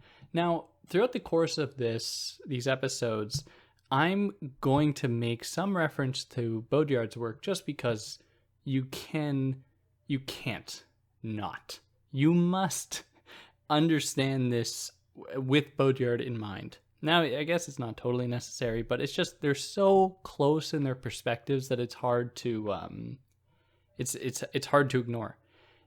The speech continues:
Now, starting with chapter one, separation perfected. So he starts out by saying that the spectacle society, or the society of the spectacle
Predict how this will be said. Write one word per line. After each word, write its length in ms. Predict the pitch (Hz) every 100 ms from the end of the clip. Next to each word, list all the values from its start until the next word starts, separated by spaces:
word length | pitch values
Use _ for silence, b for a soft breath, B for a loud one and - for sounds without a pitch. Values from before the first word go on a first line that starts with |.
| -
Now, 220 | 180 196
starting 340 | - 180 196
with 100 | 190
chapter 360 | - 147 135 139
one, 280 | 117 104 104
separation 1300 | - - - - 165 - 208 160 143 143 - 143 139 b b b _
perfected. 920 | - - 151 - 127 - - - - - - - _ - - - _ -
So 120 | 196
he 60 |
starts 460 | 196 - 262 285 -
out 180 | 160 151
by 160 | 127
saying 600 | 123 - 120 120 120 120 b b _
that 180 | 139 131
the 80 | 139
spectacle 880 | - - - 214 214 - 202 202
society, 920 | 180 - 143 - 113 104 104 101 101 - _
or 140 | 151
the 100 | 127
society 720 | 117 127 - - 139 147 139
of 100 | 127
the 80 | 127
spectacle 880 | - - 110 - 113 - 107 104